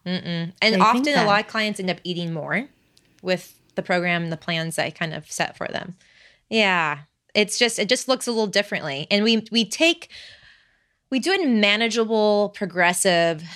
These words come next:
Speaker 1: steps. You know, it's not often, I kinda have to assess where people are starting from, and people will all go at, you know, some different paces and will progress a little bit differently, but it's pretty, it's pretty similar to most, for most people.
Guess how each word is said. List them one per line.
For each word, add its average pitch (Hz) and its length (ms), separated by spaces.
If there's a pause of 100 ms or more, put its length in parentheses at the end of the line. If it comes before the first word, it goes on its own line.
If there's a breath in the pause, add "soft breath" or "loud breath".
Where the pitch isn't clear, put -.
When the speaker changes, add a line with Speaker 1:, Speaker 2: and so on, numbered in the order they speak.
(100)
Speaker 1:
steps. - 840
You 202 80
know, 185 460
it's 202 280
not 247 320
often, 202 400
I 190 120
kinda 214 300
have 214 200
to - 140
assess 185 440
where 196 120
people 180 340
are 165 120
starting 175 640
from, 247 440 (340 loud breath)
and 196 180
people 262 340
will 233 200
all 202 220
go 202 180
at, 180 240 (200)
you 233 100
know, 160 160
some 190 200
different 196 440
paces 185 500
and 180 80
will 165 100
progress 156 460
a 180 40
little 170 200
bit 151 160
differently, 180 360
but 359 180
it's 554 140
pretty, 381 600
it's - 120
pretty 370 220
similar 214 380
to 190 120
most, 170 480
for 202 80
most 160 340
people. - 460